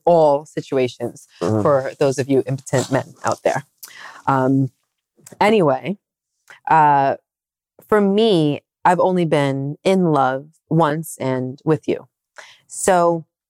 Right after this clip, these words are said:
Speaker 1: when you asked me this question the other day,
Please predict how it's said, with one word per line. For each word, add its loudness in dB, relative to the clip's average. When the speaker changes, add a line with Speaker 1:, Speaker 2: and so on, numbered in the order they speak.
Speaker 1:
when 2
you 2
asked 0
me -2
this -6
question -6
the 0
other 0
day, -2